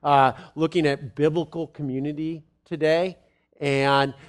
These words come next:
just to, just to warn you, I, it is like drinking out of a fire hose. I just, uh, I, I was, like,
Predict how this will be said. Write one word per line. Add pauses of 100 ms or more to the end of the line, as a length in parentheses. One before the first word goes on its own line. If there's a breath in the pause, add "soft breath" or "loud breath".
(180 soft breath)
just
to,
just
to
warn
you, (160)
I,
it
is
like
drinking
out
of
a
fire
hose.
I
just,
uh,
I,
I
was,
like,